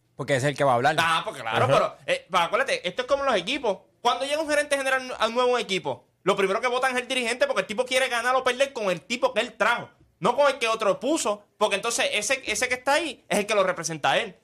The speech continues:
Speaker 2: Entonces, si llega el gerente general ahora mismo, vamos a poner que Carlos Delgado lo coja. Y si en el clásico no nos va, no nos va bien, el que va a coger el torneo y es Carlos Delgado. Y él no tomó las decisiones importantes porque el dirigente no lo puso él,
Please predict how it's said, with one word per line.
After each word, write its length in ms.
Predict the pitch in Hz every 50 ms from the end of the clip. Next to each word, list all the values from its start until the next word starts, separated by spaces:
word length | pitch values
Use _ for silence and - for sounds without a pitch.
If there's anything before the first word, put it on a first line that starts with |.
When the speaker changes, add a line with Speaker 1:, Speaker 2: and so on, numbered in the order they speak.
| _ _ _
Speaker 2:
Entonces, 340 | 170 170 165 208 202 196 175
si 120 | 175 190
llega 160 | 190 233 254 262
el 80 | 254
gerente 360 | 247 233 233 240 233 233 226
general 280 | 220 214 208 202 196 180
ahora 160 | 170 170 165
mismo, 180 | 170 196 240 254
vamos 360 | 254 220 - - - 180 185
a 20 |
poner 180 | 226 240 240 233
que 80 | 220 196
Carlos 220 | 185 180 180 170
Delgado 260 | 165 156 185 196 190
lo 100 | 185 175 -
coja. 280 | 139 131 117 101 - _ _ _ _ _ _ _ _ _ _ _ _ _
Y 100 | 175 185
si 100 | - 208
en 80 | 208 196
el 60 | 180 -
clásico 280 | 214 214 220 247 240 247
no 180 | 247 247 247
nos 100 | 226 220
va, 100 | - - _ _ _ -
no 140 | 170 175 196
nos 100 | 214 208 220
va 100 | 233 254
bien, 240 | 302 320 311 269 - - _ _ _ _ _ _ _ _ _ _ -
el 220 | 220 240 226 226
que 80 | 220 208
va 120 | 208 214
a 40 | 214
coger 200 | 240 254 262 254
el 40 | -
torneo 400 | 277 277 269 269 285 302 320 349
y 60 | 302
es 80 | 247 247
Carlos 200 | 254 247 269 277
Delgado. 500 | 294 285 240 254 262 330 349 320 302 - _ _ _ _ _
Y 160 | - 214 233 233
él 100 | 240 262
no 80 | 285
tomó 180 | 285 277 294 330
las 100 | 330 311
decisiones 380 | 302 - 247 240 269 277 294
importantes 420 | 302 294 294 285 285 262 240 233 220
porque 160 | 196 170 185
el 40 | 180
dirigente 300 | 180 175 185 208 233 294
no 60 | 302 311
lo 80 | 311
puso 280 | 320 302 - 285 254 220
él, 160 | 220 220 220